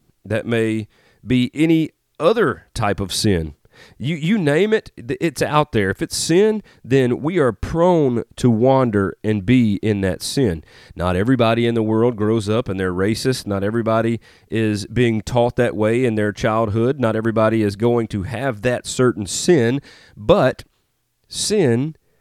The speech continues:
comes in all forms, shapes, and sizes. Either way it comes, it's sin. This is a direct violation of God and who he is to be racist.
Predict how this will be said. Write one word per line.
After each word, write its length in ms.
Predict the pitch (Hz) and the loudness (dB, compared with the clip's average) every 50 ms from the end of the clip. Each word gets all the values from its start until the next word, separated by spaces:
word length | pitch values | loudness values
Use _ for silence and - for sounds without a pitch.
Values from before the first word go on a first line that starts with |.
| _ _ _ _ - | _ _ _ _ -4
comes 240 | - 143 139 135 123 | -2 0 0 2 2
in 80 | 135 | 2
all 220 | 127 120 120 120 - | 2 2 0 0 -2
forms, 340 | - 127 123 123 127 127 | -2 -2 -2 -2 -2 -2
shapes, 320 | 120 - 123 113 113 - - | -4 -4 -2 -2 -2 -4 -6
and 100 | 113 107 | -8 -6
sizes. 460 | - 160 165 160 - 101 90 80 - - _ _ _ _ _ _ _ _ _ _ _ _ - | -4 -2 -2 -2 -2 -4 -6 -8 -12 -16 _ _ _ _ _ _ _ _ _ _ _ _ 0
Either 180 | 127 131 123 | 2 4 4
way 220 | 110 113 113 107 101 | 4 4 2 2 0
it 120 | 98 - | -2 -2
comes, 400 | - 143 151 165 180 185 - - - - | 0 0 2 2 0 -2 -6 -10 -10 -10
it's 200 | 98 104 - - | -10 -8 -6 -6
sin. 460 | - - - 156 131 90 76 76 - _ _ _ _ _ _ _ _ - | -6 -2 -2 0 0 -2 -4 -8 -16 _ _ _ _ _ _ _ _ -18
This 340 | 90 90 123 135 127 - | -8 -4 -4 -4 -4 -6
is 460 | - - 120 120 117 110 107 101 - - _ _ _ _ _ _ | -6 -4 -4 -2 -2 -2 -4 -8 -10 -14 _ _ _ _ _ _
a 600 | - 113 113 113 110 110 107 104 104 101 101 101 | -4 -2 -2 -2 -2 -2 -2 -4 -4 -6 -6 -8
direct 600 | - - 110 98 104 110 107 117 135 151 - - | -10 -14 -10 -6 -6 -4 -2 0 0 -2 -2 -4
violation 800 | 120 110 135 135 139 139 131 120 110 113 101 - - 113 113 107 - - | -2 0 2 2 2 2 2 2 0 0 0 0 -2 -2 -2 -2 -2 -2
of 440 | 98 98 95 92 90 87 - - _ _ _ _ _ _ _ 101 95 90 | -2 0 -2 -2 -4 -8 -12 -18 _ _ _ _ _ _ _ -20 -8 -4
God 520 | 113 117 117 120 120 117 120 120 120 - - | -2 0 2 2 2 2 0 0 -2 -4 -6
and 240 | 92 95 92 90 78 | -8 -8 -8 -8 -6
who 200 | 90 123 120 113 | -4 -4 -2 -2
he 280 | 101 110 107 104 101 | -2 -2 -2 -2 -2
is 240 | 92 80 80 80 - - - - _ _ _ | -2 -4 -6 -8 -12 -16 -20 -20 _ _ _
to 100 | - 104 | -8 -4
be 140 | 87 95 95 | -4 -2 -2
racist. 480 | 87 92 95 85 73 - 69 - - | -2 -2 -2 -2 -4 -6 -8 -10 -12